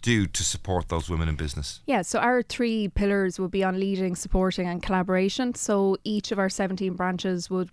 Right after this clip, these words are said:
Speaker 2: run monthly branch events. Um, we also have two national flagship events every year. Um, we have a national mentoring programme as well, so Network Ireland members can avail of mentoring from a panel of fifty experts kind of within their own field.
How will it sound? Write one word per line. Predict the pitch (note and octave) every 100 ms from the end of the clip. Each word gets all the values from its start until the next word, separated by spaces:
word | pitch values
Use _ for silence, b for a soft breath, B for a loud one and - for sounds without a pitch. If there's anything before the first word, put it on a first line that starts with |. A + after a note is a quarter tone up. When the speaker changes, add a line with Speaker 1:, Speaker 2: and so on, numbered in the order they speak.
| -
Speaker 2:
run | G3 F#3 F#3+ F3+
monthly | F#3 G3 - G3 F#3+
branch | - G3 F#3+ -
events. | G3 G#3 B3+ - B B B B
Um, | G3 F#3
we | F#3+
also | G3 F#3+ - F#3+
have | F#3
two | - G#3+ G3
national | F#3+ F#3+ - G3+ F#3+
flagship | F3+ G#3 G3 F#3 G3+ F#3+
events | G3 G3 G#3 -
every | G#3 G3+ G3+
year. | G3+ A3+ B B B B -
Um, | F#3 F#3
we | G3 F#3+
have | F#3+ F#3 -
a | G3+ F#3 F#3
national | F#3+ F#3+ F#3 - F#3
mentoring | F#3 F#3+ - F#3+ F#3
programme | F#3+ F#3+ F#3+ F#3+
as | F3+
well, | F#3+ G3 A3+
so | - G#3+ F#3+ F#3
Network | F#3+ F#3+ F#3
Ireland | F#3 F3+ F#3
members | F#3 F#3 F3+
can | - F#3+
avail | F3+ F#3+ F#3
of | F#3 F3+
mentoring | F3+ F#3+ F#3+ G3 F#3 F#3
from | G3 F3+
a |
panel | E3 F#3+ F#3+ F3+
of | - F3 F3 - -
fifty | - G#3 - F#3+
experts | F3+ - - F#3 - -
kind | G3 F#3
of |
within | F3+ F#3 F3+
their | F#3
own | F#3 F#3
field. | - F#3+ G3+ G#3+